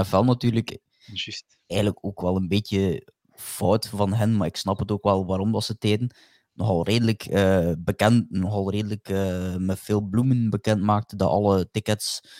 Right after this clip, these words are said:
Speaker 1: eh, heel snel uitverkocht waren van de mogelijke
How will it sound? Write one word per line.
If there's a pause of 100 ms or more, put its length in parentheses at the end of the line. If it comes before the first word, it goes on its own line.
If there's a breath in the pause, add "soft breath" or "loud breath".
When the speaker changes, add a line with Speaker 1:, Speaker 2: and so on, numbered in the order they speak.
(200 loud breath)
Speaker 1:
eh,
heel
snel
uitverkocht
waren
van
de
mogelijke